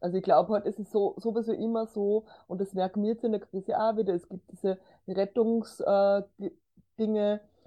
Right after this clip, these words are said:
und ich hoffe, diesmal werden nicht die Banken gerettet und, und diesmal werden hoffentlich ganz viele, ganz kleine, die keine Kohle haben und die wirklich nicht durchkommen, gerettet. Aber ich fürchte auch wieder, dass diese Leute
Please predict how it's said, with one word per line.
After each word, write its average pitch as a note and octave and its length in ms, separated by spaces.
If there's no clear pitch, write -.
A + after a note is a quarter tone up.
und G3+ 140
ich G#3+ 80
hoffe, G3+ 380
diesmal G3+ 400
werden F3+ 140
nicht F3+ 140
die F#3+ 60
Banken G#3+ 340
gerettet A3+ 400
und, G3 220
und F#3 160
diesmal G3+ 300
werden F3+ 200
hoffentlich G#3+ 440
ganz D3+ 340
viele, G#3 340
ganz - 300
kleine, F3 440
die F#3+ 120
keine G#3 280
Kohle G3+ 400
haben F#3+ 240
und F#3 100
die G3 120
wirklich A3+ 220
nicht G3 160
durchkommen, A3+ 480
gerettet. G3+ 380
Aber F#3 180
ich G3 100
fürchte - 420
auch F#3+ 120
wieder, G#3+ 280
dass G3+ 140
diese G#3 220
Leute G3+ 440